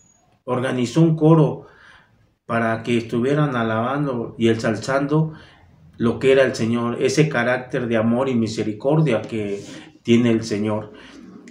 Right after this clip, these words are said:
Y dice uno, el pueblo cantaba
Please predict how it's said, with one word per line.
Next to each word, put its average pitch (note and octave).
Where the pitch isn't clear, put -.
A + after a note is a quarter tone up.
Y B2
dice C3+
uno, C3
el A2+
pueblo D#3
cantaba B2